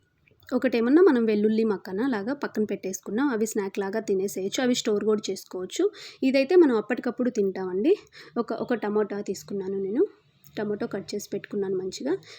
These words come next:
నెక్స్ట్ అలాగే ఒక హాఫ్ కీరా, కీరా దోసకాయ ఉంది కదండి, అది ఒక కీరా, ఒక హాఫ్ కీరా కట్ చేస్తున్నాను. అలాగే ఒక చిన్న సైజు ఆనియన్, ఆనియన్ కూడా మంచిగా కట్ చేసి పెట్టుకున్నాను.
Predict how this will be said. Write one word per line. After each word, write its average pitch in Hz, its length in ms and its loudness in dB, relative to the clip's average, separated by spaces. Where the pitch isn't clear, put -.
నెక్స్ట్ 226 260 -2
అలాగే 220 300 0
ఒక 311 180 2
హాఫ్ 220 380 -6
కీరా, 220 360 2
కీరా 226 200 0
దోసకాయ 214 380 -4
ఉంది 190 140 -2
కదండి, 202 400 -4
అది 294 280 0
ఒక - 140 -4
కీరా, 220 360 -2
ఒక 220 200 -4
హాఫ్ - 180 -6
కీరా 196 240 -2
కట్ 190 260 -10
చేస్తున్నాను. 254 400 -6
అలాగే 208 200 -2
ఒక 285 180 0
చిన్న 208 260 -2
సైజు 294 360 -4
ఆనియన్, 349 440 -4
ఆనియన్ 220 340 0
కూడా 220 240 0
మంచిగా 220 320 0
కట్ 190 280 -10
చేసి 202 180 -6
పెట్టుకున్నాను. 196 560 -2